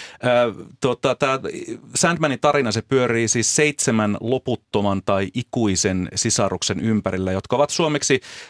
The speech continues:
kohtalo, kuolema, uni, tuho, intohimo, epätoivo ja houre. Tästä on useita eri suomennoksia. No, joka tapauksessa nämä kaikki ihmismieltä ja meidän kulttuuria hyvin abstraktilla tasolla riepottelevat universaalit asiat on kuvattu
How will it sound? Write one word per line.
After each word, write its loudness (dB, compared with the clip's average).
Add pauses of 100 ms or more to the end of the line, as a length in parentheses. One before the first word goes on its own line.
(140)
kohtalo, 2 (120)
kuolema, 2 (120)
uni, 2 (160)
tuho, 0 (220)
intohimo, 0
epätoivo 0 (100)
ja 0
houre. 2 (100)
Tästä -2
on 0
useita 0
eri -4 (440)
suomennoksia. 2 (460)
No, 0
joka 0
tapauksessa 0
nämä 0
kaikki -2 (440)
ihmismieltä 2
ja 4
meidän 0
kulttuuria 0
hyvin -2
abstraktilla -4
tasolla -2
riepottelevat -4
universaalit 0
asiat 0
on -2
kuvattu 0